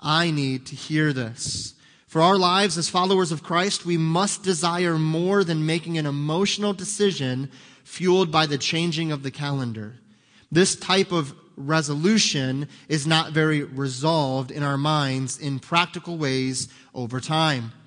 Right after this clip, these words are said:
This emotional type of decision making is what leads to, and I'm not picking on this, I'm just using this as an example, which leads to gyms being packed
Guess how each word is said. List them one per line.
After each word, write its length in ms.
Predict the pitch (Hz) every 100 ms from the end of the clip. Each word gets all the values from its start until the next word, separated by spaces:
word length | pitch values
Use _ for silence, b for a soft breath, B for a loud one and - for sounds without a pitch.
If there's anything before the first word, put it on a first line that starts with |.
| b b b b b
This 200 | 175 175
emotional 440 | 175 185 - 185
type 260 | 170 180 170
of 80 | 160
decision 420 | 151 175 160 170
making 300 | 160 165 180
is 140 | 165
what 160 | 151 147
leads 400 | 156 175 175 -
to, 340 | - 156 165 180
and 240 | 143 143 131 B B
I'm 120 | - 127
not 240 | 143 -
picking 280 | 185 170 151
on 120 | 143
this, 200 | 151 156
I'm 100 | 143
just 160 | 139 147
using 200 | 143 143
this 100 | 147
as 120 | 139
an 80 | 147
example, 520 | 143 143 135 139 151 B B B B -
which 240 | 165 -
leads 360 | 165 202 202 -
to 220 | 185 190
gyms 720 | 143 127 180 202 220 180 - 151
being 480 | 180 175 160 131
packed 720 | - - 190 151 113 - -